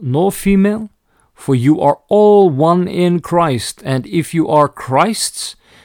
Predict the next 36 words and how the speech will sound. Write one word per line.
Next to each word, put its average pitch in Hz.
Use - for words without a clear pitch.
then 120
you 135
are 139
Abraham's 151
seed 117
and 156
heirs 147
according 135
to 117
the 110
promise." 117
Right? 131
And 131
then 147
our 143
third -
passage 135
is 123
basically 123
First -
Corinthians 135
chapter -
twelve, 143
verse 120
twelve 123
to 117
fourteen, 151
where 113
we 110
read, 120
"For 175
as 175
the 160
body 139
is 127
one 117